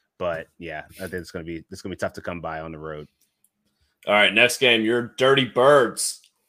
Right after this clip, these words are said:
Speaker 2: coming off of a bad loss. We don't know if Jalen Hurts is gonna play in this one. Yet the line still, Eagles minus six and a half at the Jets, over under forty-five and a half. Ticket count on that one, sixty-two percent of the bets, fifty percent of the money on the Eagles.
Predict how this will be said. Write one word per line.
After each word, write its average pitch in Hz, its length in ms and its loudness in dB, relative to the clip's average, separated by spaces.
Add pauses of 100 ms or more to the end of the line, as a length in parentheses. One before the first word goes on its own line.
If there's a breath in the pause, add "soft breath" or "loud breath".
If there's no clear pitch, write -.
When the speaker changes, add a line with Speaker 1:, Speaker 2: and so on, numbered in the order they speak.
(140)
Speaker 2:
coming 117 180 -4
off 113 160 2
of 104 140 -10
a 110 40 -8
bad 110 300 2
loss. 110 320 4
We 117 60 -2
don't 113 120 0
know 104 120 0
if 90 80 -10
Jalen 107 260 0
Hurts 104 240 -4
is 101 60 -12
gonna 101 120 -6
play 101 220 -4
in 98 60 -6
this 101 200 -6
one. 101 240 -4
Yet 107 200 -2
the 98 60 -6
line 117 360 2
still, 120 540 0 (340 soft breath)
Eagles 165 340 6
minus 139 300 0
six 147 220 -2
and 127 100 -4
a 113 40 -4
half 127 420 0
at - 140 2
the 110 60 -10
Jets, 127 420 2 (100)
over 131 260 0
under 117 220 -2
forty-five 117 480 -2
and 104 100 -6
a - 20 -4
half. 110 300 -2
Ticket 117 300 -8
count 117 180 -2
on 101 80 -4
that 104 220 -2
one, 101 180 -4
sixty-two 113 480 -8
percent 110 340 -8 (100)
of 104 280 -2
the 110 340 -6 (680)
bets, 156 420 6
fifty 123 200 -12
percent 120 260 -8
of 110 40 -4
the 104 60 -6
money 131 400 -2 (220)
on 101 140 -8
the 95 120 -8
Eagles. 143 520 0